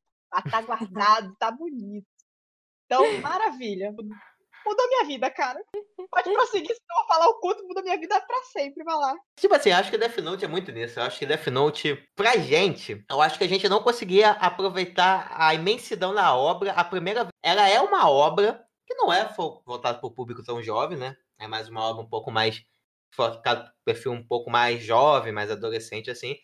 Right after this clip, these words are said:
Speaker 2: Porque, cara, ela, ela apresentava uma trama que era totalmente diferente do que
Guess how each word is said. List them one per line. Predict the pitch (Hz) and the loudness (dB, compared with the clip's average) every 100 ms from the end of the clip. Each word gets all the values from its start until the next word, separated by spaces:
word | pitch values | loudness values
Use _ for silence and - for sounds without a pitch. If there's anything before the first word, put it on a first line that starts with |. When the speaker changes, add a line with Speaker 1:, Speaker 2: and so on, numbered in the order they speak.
| _ _ _ - | _ _ _ -2
Speaker 2:
Porque, | 208 254 | 0 0
cara, | 254 269 202 | 4 6 6
ela, | 139 160 226 - _ _ _ - | 4 2 0 -2 _ _ _ -6
ela | 208 | -4
apresentava | 277 285 302 226 247 277 | -4 -6 -8 -4 -2 -2
uma | 285 254 | -2 -2
trama | - - 160 247 190 107 - _ | -4 -6 -2 0 -2 -8 -14 _
que | - | -6
era | 320 | -6
totalmente | - - 453 - 466 302 320 349 | -4 -2 -2 2 0 0 -8 -10
diferente | 320 - - 349 339 202 180 - - 302 381 392 _ | -14 -14 -4 -2 2 2 0 -4 -8 -2 -2 -2 _
do | 190 220 | -8 -8
que | - 226 240 294 339 392 330 226 170 151 | -4 -6 -4 -4 0 0 2 4 2 0